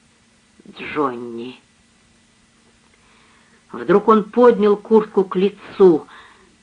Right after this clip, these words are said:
но тут же остановился и, держа ее в приподнятой руке, быстро оглянулся через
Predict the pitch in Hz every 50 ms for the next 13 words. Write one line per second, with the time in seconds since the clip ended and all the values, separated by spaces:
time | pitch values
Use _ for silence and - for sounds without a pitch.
0 | _ _ _ _ _ 147 151 147 - 170 165 156 151 156 156 151 - - 160 151
1 | 156 151 143 143 196 220 214 185 - - - 143 131 113 - _ _ _ _ -
2 | - 170 156 170 165 160 156 165 165 160 156 156 156 151 - - 151 160 151 -
3 | 156 160 147 151 147 139 151 147 147 139 139 - 160 170 190 185 185 - _ _
4 | _ _ _ _ _ _ _ _ _ - 147 175 208 214 208 - - 190 196 185
5 | 165 175 190 202 202 208 202 180 - - 180 - - 180 180